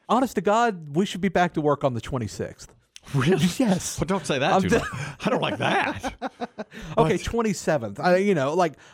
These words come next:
Speaker 1: honest to God, like, yeah, the, the New Year's, I'm not into it at all.
Speaker 2: No, me
Speaker 1: Not
Speaker 2: neither.
Speaker 1: into, yeah.
Speaker 2: I never have been a New Year's Eve person, mostly 'cause I'm not a big drinker.
Speaker 1: Yeah.
Speaker 2: But, uh, New Year's Eve, I used to go to parties, and about twenty years ago, I was like, "Why am I doing this?" I hate,
Speaker 1: Yeah.
Speaker 2: I haven't seen midnight in years.
Speaker 1: Same.
Speaker 2: I
Speaker 1: I'm
Speaker 2: mean,
Speaker 1: right
Speaker 2: it's
Speaker 1: there
Speaker 2: been
Speaker 1: with
Speaker 2: a
Speaker 1: you.
Speaker 2: long
Speaker 1: I,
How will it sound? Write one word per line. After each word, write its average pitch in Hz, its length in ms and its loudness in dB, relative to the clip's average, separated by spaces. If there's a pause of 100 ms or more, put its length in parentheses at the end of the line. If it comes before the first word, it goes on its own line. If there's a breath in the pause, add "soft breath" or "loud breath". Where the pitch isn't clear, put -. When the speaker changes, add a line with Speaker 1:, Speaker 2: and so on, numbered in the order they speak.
(100)
Speaker 1:
honest 240 260 2
to 196 60 2
God, 160 180 0
like, 147 200 -2
yeah, 131 160 2
the, 139 100 -2
the 147 300 0
New 196 180 2
Year's, 190 320 2
I'm 131 120 -2
not 110 160 -4
into 95 240 -8
it 82 60 -12
at 85 100 -14
all. 78 260 -16
Speaker 2:
No, 139 120 0
me 131 80 -4
Speaker 1:
Not 123 60 0
Speaker 2:
neither. 101 120 -2
Speaker 1:
into, 82 180 -10
yeah. 113 160 -4
Speaker 2:
I 151 80 2
never 190 280 0
have 165 160 -2
been 135 120 -2
a 127 80 -2
New 123 160 -2
Year's 120 340 -2
Eve 117 340 -4
person, 101 320 -4
mostly 113 220 -4
'cause 85 100 -6
I'm 85 80 -2
not 85 120 -2
a - 20 -6
big 82 300 -4
drinker. 85 460 -4
Speaker 1:
Yeah. 101 260 -2 (160)
Speaker 2:
But, 117 280 -2
uh, 113 160 -2
New 180 140 -4
Year's 165 280 -2
Eve, 139 180 0
I 143 100 0
used 185 300 -2
to 165 40 -4
go 147 120 0
to 131 60 -2
parties, 120 420 -2
and 139 120 -6
about 135 240 -2
twenty 165 200 -6
years 117 180 -2
ago, 104 80 -2
I - 20 -2
was 98 60 -6
like, 110 100 -6
"Why 151 140 -6
am 135 60 -2
I 92 60 -2
doing 80 220 -4
this?" 85 120 -6
I 95 100 -4
hate, 113 200 0
Speaker 1:
Yeah. - 100 -12
Speaker 2:
I 190 80 0
haven't 156 160 -2
seen 117 280 -2
midnight 98 500 -4
in 80 200 -12
years. 92 520 -6
Speaker 1:
Same. 92 380 -6
Speaker 2:
I 98 60 -8
Speaker 1:
I'm - 80 0
Speaker 2:
mean, 135 80 4
Speaker 1:
right 120 60 4
Speaker 2:
it's 107 80 0
Speaker 1:
there 107 100 0
Speaker 2:
been 98 80 2
Speaker 1:
with 98 80 0
Speaker 2:
a 90 40 -2
Speaker 1:
you. 92 40 -4
Speaker 2:
long 98 280 -2
Speaker 1:
I, 208 100 2